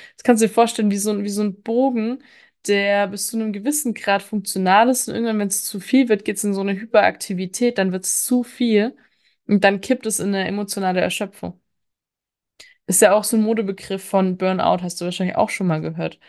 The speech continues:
Ist übrigens in der Psychologie nicht im I C D-zehn verortet, also den, den werdet ihr da nicht finden. Das ist tatsächlich eher ein Modebegriff. So, wenn du dich jetzt fragst, was I C D-zehn ist, nimm mal dein Handy in die Hand, google mal.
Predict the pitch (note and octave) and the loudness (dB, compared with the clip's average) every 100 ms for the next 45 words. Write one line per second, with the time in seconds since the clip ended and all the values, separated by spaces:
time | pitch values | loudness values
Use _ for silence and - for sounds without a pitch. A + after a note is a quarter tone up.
0 | - - _ - F3+ G3+ A3 G3+ G3 G3 | -20 -20 _ -4 0 2 2 2 2 -2
1 | - G3 F#3+ F#3 - G3+ F#3+ F#3 F#3 G3+ | -4 -2 0 -2 -2 -2 -2 -4 -4 -2
2 | G3 - - G3 F#3+ F3+ F3+ F3+ - F3 | -2 -4 -4 -4 -4 -4 -6 -6 -6 -8
3 | E3+ - F#3+ F#3 - - G3+ A3 G3+ F3+ | -4 0 2 2 -2 4 2 2 -2 -4
4 | F3 F3 F3 F3 F3 F3+ F#3 F3 F3+ F3 | -4 -8 -6 -6 -2 0 0 -2 0 -2
5 | F3 - A#3 A#3+ E3+ F#3 F#3 F#3 F3+ - | -4 -2 0 0 -2 -6 -6 -8 -8 -6
6 | G3 F#3+ F#3+ F3+ F#3 F#3+ F3+ A3 G#3 D#3 | -6 -2 -2 -2 -2 -2 0 0 0 -4
7 | D3 - _ _ _ _ _ _ _ _ | -12 -20 _ _ _ _ _ _ _ _
8 | _ _ _ _ _ _ _ _ _ _ | _ _ _ _ _ _ _ _ _ _
9 | _ _ _ _ - - E3+ - F3 F3+ | _ _ _ _ -12 2 2 2 -2 0
10 | E3+ F3 - - F3 - F3 E3+ - D#3+ | -2 -6 -2 2 2 0 -6 -4 -2 -2
11 | D#3+ G#3 A3+ A#3 A#3 - F#3+ F3 D#3+ E3 | 0 2 4 2 -2 -4 0 2 2 0
12 | F3+ F#3 F3+ F3 F3+ F3 - G3 G#3 G3 | 0 0 -2 -2 -4 -8 -6 -2 0 0
13 | G3 | 0